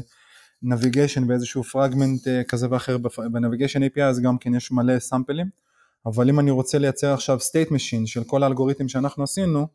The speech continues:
אז מן הסתם אין דבר כזה, אבל מה שאני כן מסתכל, אני מסתכל על אנשים שבנו state machine, בין אם זה בקוטלין, בין אם זה בג'אווה, בין אם זה ב-C plus plus, בין אם זה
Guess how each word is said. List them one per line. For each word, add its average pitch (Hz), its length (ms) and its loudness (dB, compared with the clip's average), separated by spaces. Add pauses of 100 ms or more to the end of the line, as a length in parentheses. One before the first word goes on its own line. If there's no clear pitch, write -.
(420)
אז 113 80 -2
מן 139 140 4
הסתם 139 280 0
אין 147 140 2
דבר 127 320 0
כזה, 110 240 -10
אבל 110 160 -4
מה 127 140 0
שאני 131 200 -2
כן 214 160 0
מסתכל, 127 340 0
אני 117 100 0
מסתכל - 340 -2
על 139 100 4
אנשים 139 280 0
שבנו 127 340 0
state 135 320 0
machine, 113 240 -8 (420)
בין 135 140 4
אם 135 80 4
זה 123 100 0
בקוטלין, 151 480 0
בין 127 160 0
אם 123 100 0
זה 110 120 -4
בג'אווה, 139 400 0
בין 123 200 0
אם 120 100 0
זה 110 120 -6
ב-C 110 300 -10
plus 117 120 -6
plus, 160 260 -2
בין 131 120 2
אם 123 120 2
זה 117 160 -2